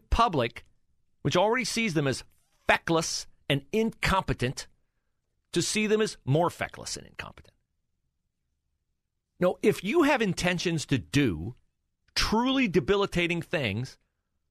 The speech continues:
to the Russian way of life, economic or otherwise, you put it out there for the purpose of discouraging them, but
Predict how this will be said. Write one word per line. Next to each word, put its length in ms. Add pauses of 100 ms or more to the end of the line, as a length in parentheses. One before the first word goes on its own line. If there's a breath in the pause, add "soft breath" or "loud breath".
(100)
to 100
the 120
Russian 520
way 200
of 120
life, 400 (160)
economic 500
or 160
otherwise, 640 (600)
you 420
put 280
it 120
out 300
there 340 (1600)
for 220
the 140
purpose 640
of 160
discouraging 720
them, 280 (580)
but 400